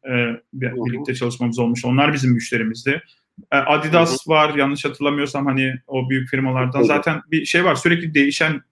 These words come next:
Speaker 1: e, bir
Speaker 2: Anladım.
Speaker 1: şey söyleyeyim başka. Bazıları sonuçlandı mı bilmiyorum. İşte Turkcell var mesela. Hani,
Speaker 2: Hı hı.
Speaker 1: e, tam
Speaker 2: Okey.
Speaker 1: şeyleri hat-, hı hı.
Speaker 2: Tamam.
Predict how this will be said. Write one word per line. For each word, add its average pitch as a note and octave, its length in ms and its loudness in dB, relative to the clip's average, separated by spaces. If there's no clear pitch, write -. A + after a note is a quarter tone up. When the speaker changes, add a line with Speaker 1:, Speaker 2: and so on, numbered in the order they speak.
Speaker 1:
e, A#2+ 300 -4
bir A#2+ 200 -6
Speaker 2:
Anladım. C3 440 2
Speaker 1:
şey B2 80 -4
söyleyeyim C3+ 340 -4
başka. C3+ 420 0
Bazıları F3+ 380 4
sonuçlandı F#3 480 0
mı F#3 60 0
bilmiyorum. F3+ 280 0
İşte C3 200 -4
Turkcell D#3+ 400 -2
var C3+ 160 2
mesela. A#2 480 -4
Hani, B2+ 320 0
Speaker 2:
Hı C#3 60 -6
hı. C3 280 -4
Speaker 1:
e, C3 240 -4
tam B2+ 220 0
Speaker 2:
Okey. D#3+ 280 4
Speaker 1:
şeyleri F3+ 280 4
hat-, E3+ 240 0
hı C#3+ 80 0
hı. C3+ 140 -2
Speaker 2:
Tamam. F#3 360 4